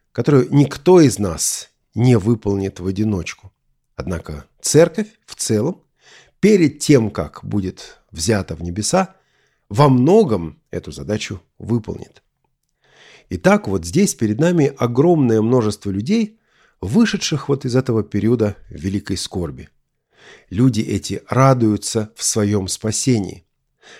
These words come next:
Они спасены как раз во время великой скорби. И ещё раз повторю, лучшие дни истории Божьего спасения человечества ещё в будущем. И вот эти люди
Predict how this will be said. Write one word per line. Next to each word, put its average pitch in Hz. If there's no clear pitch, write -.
Они 120
спасены 117
как 135
раз -
во 135
время 131
великой 101
скорби. -
И 135
ещё 131
раз 87
повторю, 82
лучшие 147
дни 120
истории 92
Божьего 90
спасения 98
человечества 127
ещё 98
в 90
будущем. 95
И 113
вот 151
эти 160
люди 170